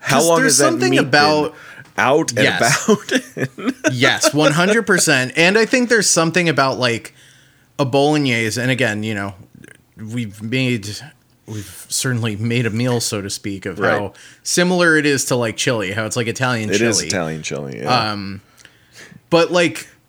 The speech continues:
Speaker 2: like chili, it sort of conjures the idea of, like, a dirty old pan.
Speaker 1: <laughs>
Speaker 2: Like, it was made
Speaker 1: It
Speaker 2: in a,
Speaker 1: does.
Speaker 2: like, an old pan.
Speaker 1: Yeah.
Speaker 2: Yeah. And you're like,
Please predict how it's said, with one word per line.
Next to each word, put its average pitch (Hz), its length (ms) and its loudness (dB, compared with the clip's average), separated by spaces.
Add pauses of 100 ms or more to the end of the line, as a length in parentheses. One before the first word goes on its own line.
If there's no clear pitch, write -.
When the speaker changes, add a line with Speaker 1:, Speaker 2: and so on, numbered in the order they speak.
(120)
Speaker 2:
like 165 400 0
chili, 208 560 2
it 139 200 -2
sort 190 240 0
of 196 140 0
conjures 151 560 0
the 165 160 2
idea 117 260 0
of, 131 100 0
like, 127 140 0
a 113 80 0
dirty 107 500 -2
old 113 380 -4
pan. 107 380 -4
Speaker 1:
<laughs> - 0 -
Speaker 2:
Like, 160 680 2
it 127 40 2
was 123 160 2
made 131 220 4
Speaker 1:
It 131 60 0
Speaker 2:
in 127 80 2
a, - 80 2
Speaker 1:
does. - 440 -2
Speaker 2:
like, 143 120 4
an 139 100 2
old 143 400 4
pan. 120 420 0
Speaker 1:
Yeah. 190 320 4 (920)
Speaker 2:
Yeah. 113 380 2 (260)
And 131 160 0
you're 131 120 0
like, 120 400 0